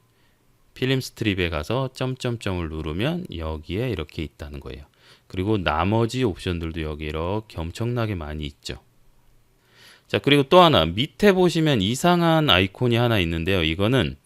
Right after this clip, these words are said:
하이드 필름 스트립 누르면 필름 스트립을 없앨 수 있어요. 그리고 다시 누르면 나옵니다. 그리고 얘를 꾹 누르면 이 안에 호리존털로 볼 거냐,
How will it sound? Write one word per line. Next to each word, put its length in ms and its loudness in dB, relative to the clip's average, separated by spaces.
하이드 480 4
필름 340 0
스트립 340 -2
누르면 500 0
필름 240 0
스트립을 400 -4
없앨 320 2
수 140 -6
있어요. 320 -8
그리고 140 -2
다시 260 -2
누르면 280 -2
나옵니다. 520 -6
그리고 200 2
얘를 180 4
꾹 280 0
누르면 560 0
이 120 -2
안에 440 0
호리존털로 640 4
볼 200 4
거냐, 400 2